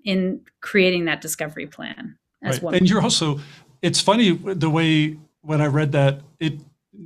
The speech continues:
Speaker 2: now, instead of, again, being oppositional, now the
Speaker 1: Yeah.
Speaker 2: sales manager's
Speaker 1: E-
Speaker 2: alongside
Speaker 1: Exactly.
Speaker 2: his sales team. He's
Speaker 1: E-
Speaker 2: part, "I'm here to help you.
Speaker 1: Yeah.
Speaker 2: I'm, uh, we're gonna have learning opportunities, uh, by listening to your stories.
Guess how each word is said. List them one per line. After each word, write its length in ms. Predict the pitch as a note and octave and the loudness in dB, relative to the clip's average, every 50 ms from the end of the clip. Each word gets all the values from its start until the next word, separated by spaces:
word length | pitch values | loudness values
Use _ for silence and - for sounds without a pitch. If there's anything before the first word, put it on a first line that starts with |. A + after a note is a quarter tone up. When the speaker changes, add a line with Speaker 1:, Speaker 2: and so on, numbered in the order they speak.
| - - | -18 -12
Speaker 2:
now, 360 | D#3+ D#3 E3 E3 F3 F#3 F3+ | -8 -4 0 2 2 4 4
instead 320 | D#3+ C#3 - - E3+ E3+ | 2 2 2 0 0 0
of, 120 | E3 C#3+ C#3 | 0 0 -2
again, 300 | C3+ A#2 C#3+ D3+ D#3 C#3+ | 0 0 2 2 2 2
being 220 | D3 C#3+ C#3 C#3 | 4 4 4 4
oppositional, 760 | D3+ C#3+ C3+ C#3 C#3 C3+ A2 A2+ D3 C#3+ - - C#3 C#3 B2+ | 2 2 -2 -2 0 -2 -2 0 0 0 2 2 2 2 2
now 180 | A#2+ C3+ D3 F#3 | 0 0 -2 0
the 80 | G3 A3+ | 2 4
Speaker 1:
Yeah. 140 | C#4 D#4 F#4 F4 | 4 4 6 4
Speaker 2:
sales 100 | - - | 2 2
manager's 520 | D3 D3+ D3+ D#3 D#3+ C#3+ D3 E3 D#3 C#3+ - | 0 0 0 2 0 0 0 0 -2 -2 -2
Speaker 1:
E- 20 | |
Speaker 2:
alongside 720 | D#3+ D#3+ E3 E3 D#3 C#3 G#3+ F#3+ D3 C#3 C3 B2 A2 F#2+ G#2 - _ _ _ _ _ _ - | -2 -2 -2 -2 -2 -2 -2 0 0 0 -2 -4 -6 -10 -14 -20 _ _ _ _ _ _ 0
Speaker 1:
Exactly. 760 | A3+ A3+ A3+ A3 G#3 G3 - G3 F#3 G3+ G#3+ G#3 G#3+ - D#3 | 4 4 4 4 2 0 0 0 0 0 0 -2 -4 -6 -4
Speaker 2:
his 140 | D3+ C#3 - | -4 -4 -4
sales 340 | - D#3+ D3 C#3+ C#3 C3+ - | -4 -4 -2 -2 -2 -2 -4
team. 360 | - - C#3+ B2 A#2 A#2 C#3+ C3 | -4 -6 -6 -4 -6 -6 -8 -10
He's 320 | D#3 - D#3 E3 E3 D#3 - - | -8 -6 -6 -4 -4 -6 -6 -6
Speaker 1:
E- 80 | G#3 | -6
Speaker 2:
part, 260 | F#3 D3+ D3 D3+ D3+ - | -6 -6 -6 -6 -8 -8
"I'm 140 | - D3+ E3+ C#3+ | -8 -6 -6 -4
here 160 | - F3+ F3 | -4 -4 -4
to 100 | D#3 D3 | -4 -4
help 260 | A2+ C3+ D#3 D3+ D#3 | -4 -4 -4 -6 -6
you. 340 | D#3+ F3 F#3 F#3+ G3 G#3 G3+ - _ _ _ _ _ - | -8 -8 -6 -6 -6 -8 -12 -14 _ _ _ _ _ -4
Speaker 1:
Yeah. 160 | F#3+ F#3+ F#3+ D#3 | -2 0 0 0
Speaker 2:
I'm, 120 | D3+ D3+ | 0 0
uh, 220 | C#3+ C#3 C#3 C#3 C3+ C3+ _ _ - | 0 0 0 0 -2 -4 _ _ -10
we're 140 | C#3+ E3+ E3 | -6 -4 -2
gonna 120 | E3+ D3+ | 0 0
have 160 | C#3+ D3 C#3+ | 0 0 0
learning 300 | B2+ C#3 E3 F3 F3+ E3+ | -2 -2 0 0 0 0
opportunities, 720 | E3+ E3 E3 E3+ E3+ D3 - F3 E3 E3 E3 D#3+ D#3 C#3 C3+ | -2 -2 -4 -6 -8 -8 -6 -4 -4 -4 -4 -4 -4 -4 -4
uh, 100 | D3+ D3+ | -6 -6
by 280 | D3 C#3 C#3 C3 B2+ B2 | -6 -6 -6 -6 -6 -6
listening 420 | - D3 D#3 D#3+ - - F3+ F3 D#3+ | -6 -4 -2 -2 -2 -2 -2 -4 -4
to 60 | D#3+ | -4
your 100 | E3 E3+ | -4 -4
stories. 580 | D#3+ - - E3 E3+ E3+ E3+ E3 D#3+ - - | -6 -6 -6 -4 -4 -2 -2 -2 -4 -6 -8